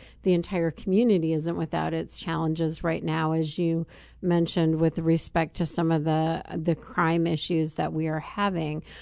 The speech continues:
But, but I don't think we are unique in the state or the nation. And I think what does make us unique is that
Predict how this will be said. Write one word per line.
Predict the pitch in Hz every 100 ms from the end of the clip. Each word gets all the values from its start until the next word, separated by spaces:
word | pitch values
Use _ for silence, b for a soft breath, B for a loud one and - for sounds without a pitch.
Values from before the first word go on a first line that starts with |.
| b b
But, | 180 175 165 - - 160 147
but | 180
I | 170 170
don't | 160 180 180 185
think | 185 180
we | - 175
are | 165 160 156
unique | 156 151 160 170 156 160 175 202 - 202
in | - 165 160 160 160 156 151
the | 160
state | - 165 160
or | 156
the | 160
nation. | 156 165 170 - 165 156 160 b b b
And | - 170
I | 165
think | 156 196 170
what | 170 170 151
does | 175 185 185 190
make | 175 170
us | 180 160 -
unique | 170 165 160 160 151
is | 165 160 147
that | 170 151 151 160